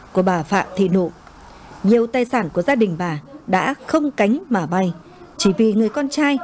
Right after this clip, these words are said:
mắc vào tệ nạn ma túy. Sau nhiều lần khuyên ngăn không được, người con dâu cũng đã ly hôn con trai bà.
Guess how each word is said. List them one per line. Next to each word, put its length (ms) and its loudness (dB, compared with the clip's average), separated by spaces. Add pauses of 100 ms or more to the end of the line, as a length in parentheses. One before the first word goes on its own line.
(180)
mắc 320 -2
vào 320 0
tệ 100 2
nạn 180 -4
ma 160 0
túy. 160 2 (840)
Sau 260 2
nhiều 300 2
lần 340 0
khuyên 220 2
ngăn 200 0
không 240 0
được, 180 2 (380)
người 140 2
con 180 2
dâu 280 2 (160)
cũng 180 -2
đã 280 0
ly 200 2
hôn 280 2 (100)
con 160 -4
trai 180 -2
bà. 240 -2